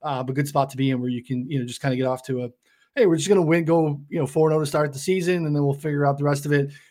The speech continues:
New O C, new defensive coordinator. Uh, so, yeah, it's definitely an interesting spot for them, and, um, I think they're gon-, gonna be in the mix here again. So, yeah, uh, Clark's numbers continue to hate the Eagles, and, uh, you know, this is the, the,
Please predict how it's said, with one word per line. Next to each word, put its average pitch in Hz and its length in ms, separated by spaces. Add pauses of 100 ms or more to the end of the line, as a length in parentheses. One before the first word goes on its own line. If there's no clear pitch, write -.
New 156 160
O 147 120
C, 160 600
new 139 200
defensive 151 720
coordinator. 156 600 (300)
Uh, 131 380
so, - 140
yeah, 131 100
it's - 180
definitely 135 380
an 127 80
interesting 123 360
spot - 320
for 131 80
them, 127 220
and, 117 160 (360)
um, 139 220
I 143 60
think 139 220
they're 127 260 (960)
gon-, 139 240
gonna 127 140
be 131 80
in 143 60
the 165 60
mix 190 160
here 131 140
again. 120 220
So, 135 160
yeah, 131 320
uh, 127 300
Clark's 175 360
numbers 175 420
continue 165 500
to 156 200
hate 160 180
the 160 80
Eagles, 147 560
and, 131 280
uh, 127 360
you 135 120
know, 131 160
this 143 240
is 127 100
the, 127 260 (120)
the, - 160